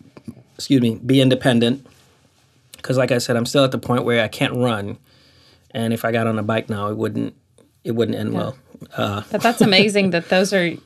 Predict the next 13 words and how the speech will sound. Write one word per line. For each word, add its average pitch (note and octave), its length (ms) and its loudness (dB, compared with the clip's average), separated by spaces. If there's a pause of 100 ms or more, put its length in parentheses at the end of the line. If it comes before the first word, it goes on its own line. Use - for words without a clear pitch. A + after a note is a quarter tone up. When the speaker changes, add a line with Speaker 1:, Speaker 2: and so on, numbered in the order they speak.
Speaker 2:
like, F3+ 320 -8 (680)
two F#3+ 380 2
noteworthy E3+ 840 0 (220)
Speaker 1:
Yeah. C3 200 4
Speaker 2:
things. D#3 380 -2
Like, - 180 -12
I F3 60 -2
mean, E3+ 280 0
Speaker 1:
Yeah. A2 160 -2
Speaker 2:
that's, F#3+ 320 -2 (340)
that's F#3 200 -4
huge G3 360 0
from F3 300 -2